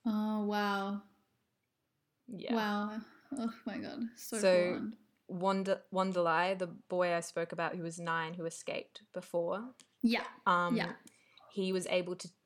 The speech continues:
Speaker 2: name several attackers from the cult, and his list of names involved doctors, policemen, and just, like, general wealthy people,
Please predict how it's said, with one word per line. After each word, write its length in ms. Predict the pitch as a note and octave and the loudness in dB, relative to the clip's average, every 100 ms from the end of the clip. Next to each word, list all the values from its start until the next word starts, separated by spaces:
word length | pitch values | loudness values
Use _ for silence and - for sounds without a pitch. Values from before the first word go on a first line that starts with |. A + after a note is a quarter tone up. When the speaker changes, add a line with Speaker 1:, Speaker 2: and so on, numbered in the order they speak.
| - | -6
Speaker 2:
name 300 | F#3 F3 F3 | -2 -2 -2
several 440 | - G3 F#3+ G3+ | -2 0 0 0
attackers 520 | F#3 F#3 E3 - E3+ - | -2 0 -4 -4 -6 -6
from 180 | F3 | -8
the 60 | D#3+ | -8
cult, 440 | - E3 F3 G#3+ - _ | -6 -2 -2 -4 -8 _
and 240 | F3 E3+ E3 | -4 -4 -8
his 200 | F3 E3+ | -10 -8
list 320 | F#3 F#3+ - | -6 -8 -10
of 120 | F3+ | -6
names 340 | F3+ F3+ F3 | -4 -4 -4
involved 460 | E3+ E3+ E3+ D#3+ - | -8 -4 -2 -2 -2
doctors, 580 | F3+ F3 - F3 F3 E3+ - | -2 -2 -4 -4 -4 -8 -16
policemen, 680 | - F3 E3+ E3+ F3+ E3+ E3+ E3+ | -10 -6 -4 -6 -6 -6 -6 -6
and 260 | E3+ E3+ E3+ | -6 -6 -8
just, 160 | E3 | -8
like, 200 | F3 - | -8 -8
general 540 | - E3+ E3 E3+ E3 E3+ | -6 -6 -4 -4 -6 -6
wealthy 420 | E3+ E3+ - E3 | -4 -4 -6 -10
people, 500 | E3 E3+ E3 F3+ G3 | -10 -12 -8 -8 -8